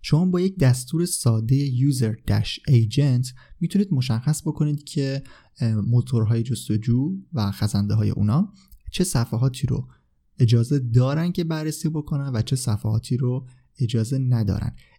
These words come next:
این صفحه‌ای که می‌گم خیلی چیز پیچیده‌ای نیست. شما نهایت مثلاً سه چهار تا خط قراره توش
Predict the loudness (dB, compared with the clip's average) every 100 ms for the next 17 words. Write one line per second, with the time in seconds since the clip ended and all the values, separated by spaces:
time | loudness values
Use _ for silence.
0 | _ 0 0 0 0 -2 -2 -2 0 0
1 | 0 0 0 -2 -2 0 0 2 2 2
2 | 2 0 0 -2 -2 -4 -12 _ -2 0
3 | 0 -2 -2 -2 0 -2 0 0 2 0
4 | 0 -2 -2 -6 -2 0 0 2 2 0